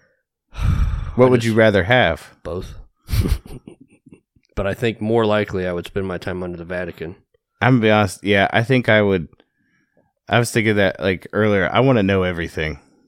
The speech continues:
Speaker 1: Yeah, there's that, that whole parable too. What was that guy's name? That was it, Faust?
Speaker 2: Da-, Faust. Yeah, Doctor Faustus.
Speaker 1: Faustian pentagram.
Speaker 2: Yeah.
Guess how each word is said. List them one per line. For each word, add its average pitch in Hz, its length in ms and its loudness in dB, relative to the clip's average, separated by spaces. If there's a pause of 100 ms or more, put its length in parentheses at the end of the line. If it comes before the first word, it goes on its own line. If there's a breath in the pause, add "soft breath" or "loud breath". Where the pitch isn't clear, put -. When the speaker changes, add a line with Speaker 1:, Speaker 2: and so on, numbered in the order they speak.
(400 soft breath)
Speaker 1:
Yeah, 95 220 -8
there's 110 220 -2
that, 110 260 -2
that 110 240 -2
whole 107 180 -4
parable 101 440 -2
too. 107 380 -4
What 104 100 -4
was 101 80 -10
that 104 140 -6
guy's 104 300 -6
name? 104 260 -6
That 92 180 -10 (580)
was 101 80 -8
it, 87 140 -12
Faust? - 480 -8 (200)
Speaker 2:
Da-, 101 200 0 (1040 soft breath)
Faust. 101 400 2
Yeah, 95 240 2
Doctor 92 320 0
Faustus. 90 720 -4 (140)
Speaker 1:
Faustian 101 520 -6
pentagram. 202 600 -6
Speaker 2:
Yeah. 87 360 2